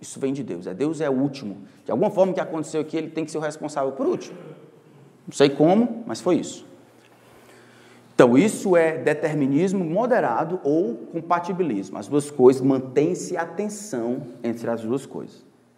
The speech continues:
Do outro lado, nós temos o fatalismo ou indeterminismo. Determinismo sendo um termo mais geral e o fatalismo sendo um termo mais específico.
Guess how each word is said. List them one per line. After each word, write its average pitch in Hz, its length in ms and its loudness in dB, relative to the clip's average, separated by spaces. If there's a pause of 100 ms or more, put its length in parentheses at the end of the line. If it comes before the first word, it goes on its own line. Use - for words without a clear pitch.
(840)
Do 147 100 6
outro 214 240 8
lado, 147 280 6
nós 131 200 0
temos 151 260 0
o 143 60 0
fatalismo 151 1120 -2 (880)
ou 147 580 6 (200)
indeterminismo. 170 1300 4 (100)
Determinismo 127 680 0
sendo 135 260 0
um 123 40 -4
termo 127 280 2
mais 120 200 2
geral 143 560 4 (300)
e 123 80 2
o 123 60 6
fatalismo 151 760 4 (760)
sendo 123 240 2
um 123 40 0
termo 127 280 2
mais 117 180 0
específico. - 640 -2